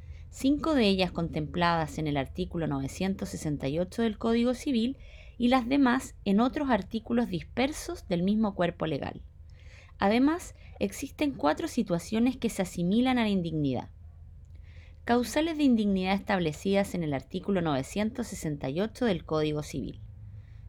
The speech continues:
Primera causal, el que ha cometido el crimen de homicidio en la persona del difunto o ha intervenido en este crimen por obra o consejo o la dejó padecer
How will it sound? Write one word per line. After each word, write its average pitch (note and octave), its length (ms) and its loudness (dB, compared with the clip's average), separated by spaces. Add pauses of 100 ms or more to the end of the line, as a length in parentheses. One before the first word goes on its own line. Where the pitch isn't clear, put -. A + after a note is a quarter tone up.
(100)
Primera D4+ 360 4
causal, - 540 0 (600)
el F#3 220 2
que B3+ 100 2
ha B3 100 2
cometido G3+ 580 2
el F3+ 140 -2
crimen G#3+ 440 2
de E3+ 80 2
homicidio A3 640 0
en B3 60 2
la G3+ 120 4
persona E3 480 -2
del C3+ 180 0
difunto F#3+ 760 0 (420)
o G#3 160 6
ha A#3 60 8
intervenido B3 680 2
en F#3 100 2
este E3 280 -4
crimen D#3+ 560 -2
por D3 180 2
obra B3 340 6
o C#4+ 40 -2
consejo D4 720 -2 (380)
o E3+ 120 6
la D#3 140 6
dejó C#3+ 320 0
padecer A3 640 2